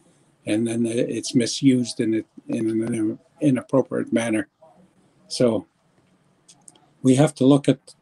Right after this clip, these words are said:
those processes. Inherent people are traditional people that follow the original ways of their ancestral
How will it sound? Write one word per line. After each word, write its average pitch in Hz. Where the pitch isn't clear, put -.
those 131
processes. 139
Inherent 143
people 151
are 131
traditional 139
people 143
that 113
follow 135
the 120
original 127
ways 127
of 117
their 110
ancestral 113